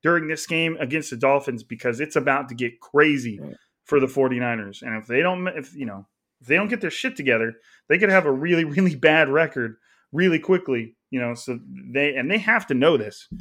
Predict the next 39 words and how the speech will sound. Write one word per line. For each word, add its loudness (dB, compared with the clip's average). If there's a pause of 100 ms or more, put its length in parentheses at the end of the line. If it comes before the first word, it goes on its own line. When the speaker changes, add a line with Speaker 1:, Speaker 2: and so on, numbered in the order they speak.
(300)
Speaker 1:
They 2
have 2
to -6
know 0
that -8
this, -6
this -8
Dolphins 0
game -2
is -6
a 0
dress 2
rehearsal -4 (420)
for 4
a, -2 (280)
a, -2
a, -4 (220)
a -6
gauntlet, 2
li-, -4
like -2
they -8
called 2
it -2
last 0
year. -4 (520)
Uh, -2 (520)
that 2
was, -6
that -2
is -8
way 6
worse 4
than -2
anything -2
they -2
faced -4
last 0
year. -18